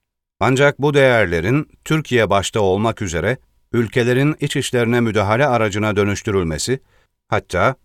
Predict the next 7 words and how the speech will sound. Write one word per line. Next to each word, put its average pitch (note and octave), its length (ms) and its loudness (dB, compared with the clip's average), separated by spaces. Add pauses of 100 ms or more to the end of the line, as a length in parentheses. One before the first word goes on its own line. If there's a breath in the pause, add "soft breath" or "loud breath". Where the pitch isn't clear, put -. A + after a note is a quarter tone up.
(140)
hedef A#2+ 380 0
ülkelerin A#2+ 680 0
istikrarsızlaştırılmasına G2+ 1500 -2
manivela G#2 600 2
yapılması F2+ 600 -2
kabul A2 340 0
edilemez. F#2 640 -2